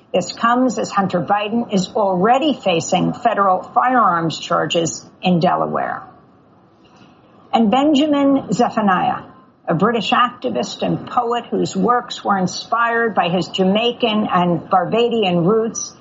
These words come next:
has died at the age of sixty-five. Zephaniah published his first collection of reggae-inspired dub poetry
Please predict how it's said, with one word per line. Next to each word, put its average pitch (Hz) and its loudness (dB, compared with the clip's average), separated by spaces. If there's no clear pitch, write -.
has 233 2
died 254 2
at 240 -2
the 233 2
age 196 0
of 202 -2
sixty-five. - -2
Zephaniah 202 2
published 254 -4
his 185 -4
first - -4
collection 208 -2
of 170 -2
reggae-inspired 208 0
dub 247 0
poetry 180 0